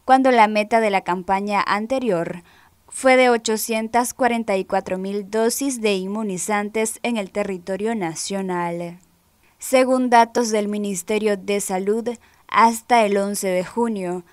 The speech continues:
se realizaron ciento cuarenta y un muestras para detectar virus de influenza, encontrándose treinta y siete casos positivos.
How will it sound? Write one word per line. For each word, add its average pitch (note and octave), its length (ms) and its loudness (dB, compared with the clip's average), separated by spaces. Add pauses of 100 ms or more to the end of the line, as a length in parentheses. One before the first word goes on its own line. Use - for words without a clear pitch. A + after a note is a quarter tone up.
se B3+ 220 2
realizaron G#3 880 2
ciento A3 440 -4
cuarenta A3 380 -2
y G3 120 -2
un G3+ 180 -6
muestras G#3+ 640 -2
para G3 240 0
detectar G3 640 -2
virus G#3+ 540 -6
de G3 100 0
influenza, F#3 840 -4 (440)
encontrándose A3 1040 0
treinta G3 400 -6
y G3+ 120 -4
siete A3 340 -4
casos A3 560 -2
positivos. F3 1120 -6